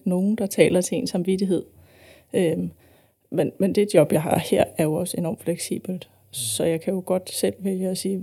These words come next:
i dag, medmindre der bliver indkaldt til nogle politiske møder eller udvalgsmøder, hvor man skal deltage. Men ellers har jeg mulighed for selv at tilrettelægge mit arbejde i en stor, i et stort omfang. Øh,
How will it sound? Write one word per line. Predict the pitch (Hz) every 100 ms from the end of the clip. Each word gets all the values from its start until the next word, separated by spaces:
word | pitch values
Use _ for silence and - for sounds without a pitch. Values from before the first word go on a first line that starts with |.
| -
i | 190
dag, | - - -
medmindre | 156 165 170 180
der | 196
bliver | 185 165
indkaldt | 170 180 - -
til | -
nogle | 156 175 -
politiske | - 185 185 185 185
møder | 175 180 180 180
eller | 185 180
udvalgsmøder, | 180 196 190 190 - 180
hvor | 175 175
man | 185
skal | 185 185
deltage. | 185 175 - 180 - - - - - -
Men | 190
ellers | 170 185
har | 196
jeg | 180
mulighed | 185 180 196 -
for | - -
selv | - -
at |
tilrettelægge | - 180 185 208 180 156 -
mit | 185
arbejde | 175 170 - - -
i |
en | 180
stor, | - - -
i | 180
et | -
stort | 202 185
omfang. | 175 - - - _ _ - _ _ 175
Øh, | 160